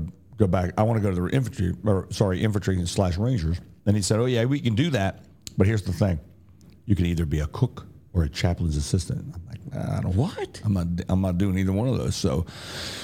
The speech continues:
Speaker 1: so I waited. Then I started trying to get into the S F community. So I, I went to, uh, my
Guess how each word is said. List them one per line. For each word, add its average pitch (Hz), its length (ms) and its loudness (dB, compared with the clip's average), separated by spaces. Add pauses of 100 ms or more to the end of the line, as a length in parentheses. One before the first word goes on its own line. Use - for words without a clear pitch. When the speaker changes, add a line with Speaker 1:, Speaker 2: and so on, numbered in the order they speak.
(160)
Speaker 1:
so - 160 4
I 117 60 0
waited. 113 440 0
Then 110 160 2
I 107 220 2 (300)
started 107 640 -2
trying 120 380 2
to 101 140 -2
get 101 220 2
into 98 460 0
the 90 140 -2
S 95 220 0
F 110 260 -2
community. 90 440 0
So 95 240 2
I, 85 100 0 (160)
I 98 80 2
went 90 260 0
to, 87 260 2
uh, 82 240 2 (520)
my 98 320 2